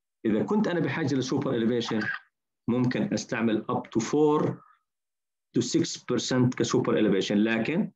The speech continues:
نعتبر إنه الديزاين سبيد طالما هي أقل من سبعين، يعني لو ديزاين سبيد.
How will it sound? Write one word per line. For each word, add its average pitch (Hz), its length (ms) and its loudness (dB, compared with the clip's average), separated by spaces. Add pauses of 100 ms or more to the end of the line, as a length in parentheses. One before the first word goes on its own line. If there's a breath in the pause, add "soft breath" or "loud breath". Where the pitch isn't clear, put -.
(920)
نعتبر 120 480 0
إنه 110 160 2
الديزاين 107 420 0
سبيد - 500 -2
طالما 131 320 0
هي 113 140 0
أقل 135 260 -4
من 123 100 2
سبعين، 107 560 -2 (540)
يعني 113 280 2
لو 139 320 4
ديزاين 117 480 0
سبيد. - 420 -4